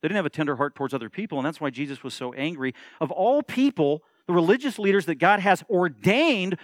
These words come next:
over the community of Israel should be the Pharisees, the scribes, the leaders. They should be shepherds. They should have a heart for people and a love for God and a love for the truth of his word. They don't. It's the antithesis.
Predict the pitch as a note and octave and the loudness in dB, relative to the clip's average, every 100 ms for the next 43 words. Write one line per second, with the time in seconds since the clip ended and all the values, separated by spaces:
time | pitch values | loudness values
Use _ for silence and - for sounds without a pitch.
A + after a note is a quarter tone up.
0 | - F3+ F3 D#3+ F3 F3 B3+ B3 A3 F3+ | -6 0 0 0 0 0 2 4 4 2
1 | - _ C4+ F4+ D4 G#3 G3 - F3+ G3+ | 0 _ 4 6 6 4 2 0 0 2
2 | F#3 - D4 E4 E4 A#3+ G3 D3 - F3 | 2 2 4 6 4 2 0 -2 0 0
3 | G3+ - B3 C4+ A3 - - - - G3 | 0 4 6 6 4 -2 -12 -4 2 4
4 | G3 D#4+ D#4 D#3 - - - C#4 C4+ A#3 | 6 8 6 2 -6 -4 4 4 4 0
5 | G3 - - D#4 - F#3 - - A3+ A#3+ | 0 0 6 6 6 0 0 0 2 4
6 | G3+ D#3+ F3 A#3+ - E3+ - E4 A#3 E3+ | 4 4 4 2 2 0 4 4 4 -2
7 | - - F3+ F3 A#3 - G3+ F3+ F#3+ C#3+ | -2 2 4 6 4 4 2 6 6 4
8 | G#2 - F#3 F3 E3 F#3+ - D#3+ - F3 | 0 -6 2 2 6 4 2 -6 -2 -2
9 | D#3 D3 E3+ C#3 D3+ D3 D3+ - - - | -2 -2 -2 2 2 4 2 0 -10 -4
10 | D3 C3+ - A3+ B2+ - _ | -2 -2 -2 -6 -8 -20 _